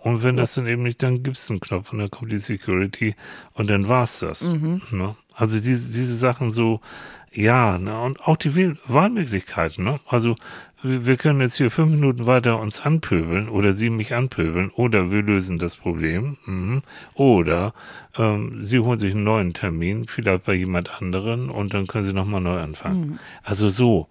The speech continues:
Speaker 1: du kannst, und das kannst du machen, du musst da nicht laut werden, musst nicht aggressiv werden, du gibst ihnen die Wahlmöglichkeit, du setzt eine Grenze,
Speaker 2: Mhm.
Speaker 1: du gibst eine Alternative und wenn dann eben, nee, nee, nee, dann weißt du auch,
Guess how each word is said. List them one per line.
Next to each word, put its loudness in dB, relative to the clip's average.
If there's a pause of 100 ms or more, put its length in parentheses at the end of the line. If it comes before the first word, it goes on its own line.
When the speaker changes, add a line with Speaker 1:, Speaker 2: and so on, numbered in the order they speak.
(300)
Speaker 1:
du 0
kannst, 0
und -4
das -2
kannst -2
du 2
machen, -2
du -2
musst -2
da 0
nicht -6
laut 2
werden, 0
musst -8
nicht -6
aggressiv -6
werden, -2 (280)
du -2
gibst -4
ihnen 0
die 2
Wahlmöglichkeit, 0
du 0
setzt -2
eine 0
Grenze, -4 (160)
Speaker 2:
Mhm. -2
Speaker 1:
du -2
gibst -4
eine -2
Alternative -4 (140)
und -4
wenn 2
dann 2
eben, -2
nee, 0
nee, 0
nee, 0
dann 0
weißt 2
du 0
auch, 0